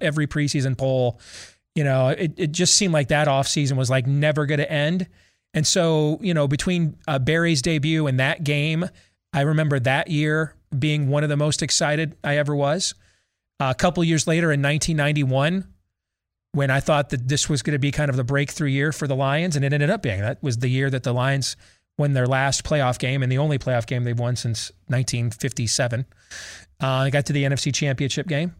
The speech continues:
And then that year, Michigan, I knew was gonna be, like, a preseason top two or three team, and we played both Notre Dame and Florida State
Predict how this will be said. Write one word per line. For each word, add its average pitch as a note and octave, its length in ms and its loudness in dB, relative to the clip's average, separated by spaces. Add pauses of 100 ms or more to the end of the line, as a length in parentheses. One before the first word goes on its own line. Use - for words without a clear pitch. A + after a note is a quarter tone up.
And D3+ 120 0
then C#3 100 2
that C#3+ 220 0
year, D3+ 240 2
Michigan, C#3+ 520 2
I B2 80 2
knew C3+ 160 0
was C3 120 -2
gonna C3 160 0
be, C3 100 0
like, B2 220 0
a A#2 200 -2
preseason B2+ 460 -2
top C3 220 -2
two - 120 -6
or C3+ 80 -2
three C3+ 220 -2
team, C3 300 -2
and A2 100 -2
we B2+ 80 0
played B2 300 -2
both A#2 280 -2 (520)
Notre D3 280 2
Dame D3 300 0 (140)
and D3 260 2
Florida D3 300 0
State D3 400 -2